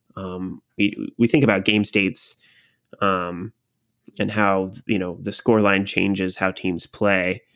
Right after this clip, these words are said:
But Arsenal today were very consistent, and they didn't deviate from what they were trying to do, um, even when the game was slipping away from them. And I think that's, um, that is a positive, even if it, um,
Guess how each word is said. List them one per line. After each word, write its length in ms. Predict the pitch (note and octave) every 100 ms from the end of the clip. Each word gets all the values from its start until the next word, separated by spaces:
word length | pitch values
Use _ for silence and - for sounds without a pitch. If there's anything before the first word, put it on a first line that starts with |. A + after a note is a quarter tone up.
| _ _ _
But 120 | - A2
Arsenal 420 | C3+ F3 E3 A#2+
today 280 | - B2+ D3+
were 140 | A2
very 240 | A2 A#2
consistent, 580 | A2+ A2+ - C#3 G2 D#2+ G2
and 100 | F#2
they 80 |
didn't 320 | F#2 G2+ G2+ - _ _ _ _ G#2
deviate 560 | A#2 A#2 A2 G2 F#2+ -
from 400 | G#2 G2 G2 E2+
what 200 | G#2+ G2+
they 100 | G2+
were 100 | G2+
trying 320 | A2 F#2+ F#2+
to 80 | G2
do, 400 | F2 F2+ F2+ - _ _ _ -
um, 240 | G2 F2+ -
even 220 | G2+ F#2+
when 100 | F#2+
the 80 | F#2
game 220 | F#2 F#2
was 180 | F2+ F2
slipping 460 | - - A#2 G2 F#2
away 180 | F#2+
from 180 | G2 F2+
them. 260 | F2+ F2+ E2+ _ _ _ _ -
And 100 | G2+
I 60 | G2+
think 340 | - A2 F#2+
that's, 600 | G#2+ G2 F#2+ - - - -
um, 580 | G2 F#2+ F#2+ F#2+ F#2 F#2 A2+ _
that 160 | B2 C3
is 100 | D3+
a 80 | -
positive, 640 | - - G2+ - - -
even 240 | G2+ G#2 G#2
if 180 | G#2
it, 300 | A2 A2 - - - - -
um, 640 | G#2 G2 F#2 F2+ F2+ F#2+